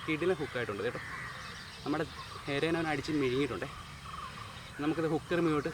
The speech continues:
എന്തായാലും നമുക്ക് അടുത്ത ചൂണ്ട കാശി വെക്കാം കേട്ടോ. കിടിലനൊരു വരാല് കേട്ടോ. ഇതിൻ്റെ ഹുക്ക് റിമൂവ് ഇരിക്കുവാണേ. എന്തായാലും നമ്മുടെ കയ്യിൽ ഹുക്ക് റിമൂവറും കാര്യങ്ങളൊന്നും ഇല്ല.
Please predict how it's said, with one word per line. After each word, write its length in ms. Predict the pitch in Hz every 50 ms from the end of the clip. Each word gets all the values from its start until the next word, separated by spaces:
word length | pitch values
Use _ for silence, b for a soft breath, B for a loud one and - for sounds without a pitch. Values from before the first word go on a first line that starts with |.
| - - -
എന്തായാലും 220 | - 175 - 156 156
നമുക്ക് 140 | 151 135 151
അടുത്ത 140 | 139 - 170 160
ചൂണ്ട 140 | 160 147 139 123
കാശി 140 | 131 - - 117
വെക്കാം 160 | 104 110 113 127
കേട്ടോ. 120 | 135 - - - - - - - - - - - - - - - - - - - -
കിടിലനൊരു 380 | 190 170 208 190 160 131 117 104
വരാല് 220 | 92 85 82 80 -
കേട്ടോ. 140 | - 160 160 - - - - - - - - - - 698 698 - - - - - - - - - - - - - - - - - - - - - - - - - - - - - - - - - - - - - - - - - - - - - - - - - - - - - - - - - - - - - - - -
ഇതിൻ്റെ 200 | - - 135 131
ഹുക്ക് 220 | 135 - - - 151
റിമൂവ് 240 | 151 143 135 135 131 120 - - - -
ഇരിക്കുവാണേ. 320 | 113 113 120 104 107 123 - - - - - B B B B B B B B B B B B B - - -
എന്തായാലും 220 | - 120 127 143 147
നമ്മുടെ 160 | 151 147 147
കയ്യിൽ 120 | 151 156 151
ഹുക്ക് 200 | - - 156 151
റിമൂവറും 260 | 160 151 151 160 165 156
കാര്യങ്ങളൊന്നും 360 | 151 151 156 156 156 156 135
ഇല്ല. 100 | 113 110